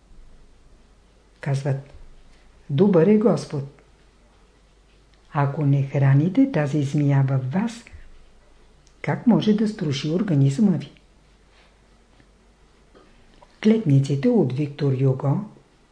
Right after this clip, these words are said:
нали сте чели този роман? Той туря там един герой. Жан Вължан и една героиня – Козета.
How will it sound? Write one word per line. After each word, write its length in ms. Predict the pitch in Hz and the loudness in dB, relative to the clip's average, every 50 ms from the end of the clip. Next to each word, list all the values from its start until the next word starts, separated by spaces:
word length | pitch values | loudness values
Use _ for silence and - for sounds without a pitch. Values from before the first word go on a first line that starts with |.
| _ - - | _ -8 -6
нали 200 | 135 120 120 127 | -6 -4 -4 -6
сте 240 | 135 - 262 240 - | -6 -4 -4 -4 -4
чели 320 | - 143 139 147 196 208 | -4 -4 -2 -2 -2 -2
този 300 | - 220 208 - 156 147 | -2 -4 -6 -4 -4 -4
роман? 380 | 143 139 139 139 139 139 - - - _ _ _ _ _ _ _ - - - - - - - - - _ _ _ _ _ _ _ _ _ _ _ _ | -2 -2 0 0 0 -2 -4 -8 -14 _ _ _ _ _ _ _ -20 -20 -20 -20 -20 -20 -20 -20 -20 _ _ _ _ _ _ _ _ _ _ _ _
Той 220 | - 160 143 139 - | -2 0 0 0 0
туря 340 | 143 147 139 165 220 233 | 0 0 2 2 2 2
там 200 | - 165 143 143 | 0 0 0 2
един 400 | 143 139 131 147 147 147 143 143 | 2 2 2 2 0 0 0 0
герой. 400 | 135 147 147 170 196 170 139 135 139 - - - _ _ _ _ _ _ _ _ _ _ _ _ _ _ _ _ - | 0 0 0 0 0 0 0 0 -2 -6 -12 -20 _ _ _ _ _ _ _ _ _ _ _ _ _ _ _ _ -6
Жан 380 | 147 127 - 147 135 143 156 151 | -6 -4 -2 0 0 0 0 0
Вължан 600 | 151 151 147 143 135 - - 156 147 156 151 - - - - _ _ _ - - - - - - - - - _ - - - - - - - - - _ | -2 -4 -4 -4 -6 -6 -6 -4 -4 -4 -6 -8 -10 -16 -20 _ _ _ -20 -20 -20 -20 -20 -20 -20 -20 -20 _ -20 -20 -20 -20 -20 -20 -20 -20 -12 _
и 200 | 151 139 139 143 | -2 2 4 4
една 240 | 139 131 139 139 139 | 4 4 2 2 0
героиня – 640 | 139 143 151 143 147 147 175 190 185 139 127 135 - - _ _ _ _ _ _ _ _ _ _ _ _ _ _ | 0 0 0 -2 0 0 2 2 2 2 0 -2 -6 -12 _ _ _ _ _ _ _ _ _ _ _ _ _ _
Козета. 500 | - - 143 135 139 156 151 - - - | -8 -6 -6 -4 -2 -4 -4 -4 -6 -10